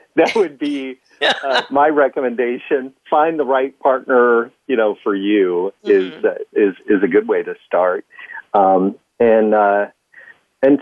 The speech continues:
Speaker 1: second of all, I guess, you know, you had asked, uh, w-, you know, what, what's my credo or, you know, what's my mantra? And,
Speaker 2: Right.
Speaker 1: and I have a, a, a lot of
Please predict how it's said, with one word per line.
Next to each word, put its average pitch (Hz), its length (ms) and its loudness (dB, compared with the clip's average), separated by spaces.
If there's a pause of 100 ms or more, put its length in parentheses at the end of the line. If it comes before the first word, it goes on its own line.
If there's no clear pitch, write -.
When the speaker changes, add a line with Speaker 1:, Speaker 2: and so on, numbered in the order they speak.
Speaker 1:
second 214 280 0
of 131 80 0
all, 131 200 2
I 139 140 -4
guess, 156 260 -4
you 156 100 -2
know, 156 120 2
you 156 180 0
had 143 200 2
asked, 143 280 -2 (880)
uh, 107 320 0
w-, - 340 -8
you 131 140 2
know, 120 140 2
what, 123 340 -2
what's 135 240 0
my 123 160 -2
credo 120 720 0
or, 113 200 0
you 139 180 -4
know, 117 100 0
what's 120 280 -4
my 117 120 -4
mantra? 113 580 -4
And, 320 100 2
Speaker 2:
Right. - 100 -4
Speaker 1:
and 170 140 2
I 214 100 2
have 156 300 0
a, 127 220 0
a, 135 220 0
a 120 60 -2
lot 120 440 0
of 113 100 -6